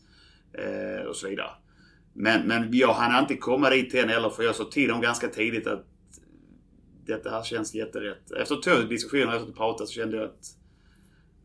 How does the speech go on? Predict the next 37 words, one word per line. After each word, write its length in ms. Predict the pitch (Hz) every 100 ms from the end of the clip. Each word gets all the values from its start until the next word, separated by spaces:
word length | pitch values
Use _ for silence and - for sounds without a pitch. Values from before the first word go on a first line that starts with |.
| _ - - -
alltså, 360 | - 104 135 120 - - -
på 60 | 147
något 180 | 135 -
sätt, 280 | 113 107 - - - - - -
än 180 | 117 117
en 60 |
gång 120 | 113
säger 260 | 107 - 107
jag 60 | 107
att 60 | 104
det 80 | 110
var, 300 | 113 117 113 - _ _ _ - - -
man 180 | - 127
måste 180 | 131 135
skilja 240 | 131 135
på, 400 | 127 123 117 - - - _ _ _ _ _
på 340 | - 113 107 -
en 100 | 107
handling 400 | 123 123 127 117
eller, 360 | 110 110 90
eller 240 | 78 113 113
i 40 |
det 120 | 117 -
fallet 240 | 120 113
några 200 | 113 110
personer 440 | 107 107 117 110
kontra 320 | 107 107 104 107
en 60 |
förening. 460 | 101 117 107 113 110
Och 220 | 107 101
det 80 | 110
var 140 | 117
ju 120 | 113
faktiskt 220 | 113 120 -
så 100 | 117
att 80 | 107
de, 220 | 110